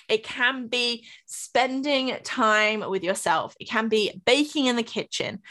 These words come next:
Whatever it is that you enjoy, that lights you up, it doesn't have to cost money. It can be completely free. That is what you want to focus on for your celebration. Whether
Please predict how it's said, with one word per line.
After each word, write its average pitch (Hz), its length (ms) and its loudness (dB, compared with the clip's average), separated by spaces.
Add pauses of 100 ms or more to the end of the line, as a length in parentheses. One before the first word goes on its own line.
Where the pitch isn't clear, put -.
(200)
Whatever 294 340 2
it - 160 -2
is 220 240 4
that 139 160 2
you 202 640 -2
enjoy, 208 840 4
that 190 200 2
lights 185 420 2
you 180 220 0
up, 277 240 4
it 202 60 -6
doesn't 170 240 -4
have - 240 -10
to - 100 -10
cost - 280 -2
money. 226 360 0
It 226 100 -8
can 254 240 -2
be 277 140 -2
completely 262 640 -4
free. 247 500 0 (380)
That 214 480 2
is 220 160 -6
what - 300 0
you 208 140 -4
want 185 200 0 (140)
to 208 120 -4
focus 180 440 -4
on 175 160 -4
for - 240 -4
your 180 120 0
celebration. 147 800 -6 (320)
Whether 220 640 4